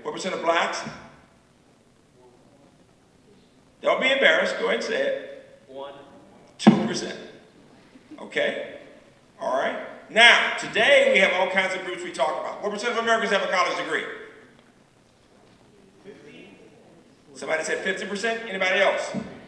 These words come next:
Speaker 1: Thirty-three. Anybody else? Sixty. Anybody else? It's actually only thirty percent.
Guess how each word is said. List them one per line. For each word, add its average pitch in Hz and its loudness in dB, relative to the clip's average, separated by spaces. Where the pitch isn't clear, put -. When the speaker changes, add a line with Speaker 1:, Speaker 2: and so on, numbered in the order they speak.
Speaker 1:
Thirty-three. 190 2
Anybody 196 2
else? 196 6
Sixty. 170 -6
Anybody 175 4
else? - 0
It's 131 -8
actually 170 -2
only 160 -6
thirty 143 -4
percent. - -10